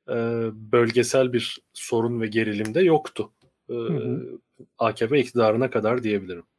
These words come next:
Speaker 2: Ya olabilirdi. Şimdi İsrail'le çatış-, yani çıkarlarınız ya da başka bir X ülkeyle çıtar-,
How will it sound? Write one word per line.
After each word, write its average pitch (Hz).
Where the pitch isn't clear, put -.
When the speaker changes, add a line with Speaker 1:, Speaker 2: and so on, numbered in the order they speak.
Speaker 2:
Ya 156
olabilirdi. 180
Şimdi 147
İsrail'le 156
çatış-, -
yani 139
çıkarlarınız 160
ya 139
da 139
başka 135
bir 135
X 135
ülkeyle 120
çıtar-, 196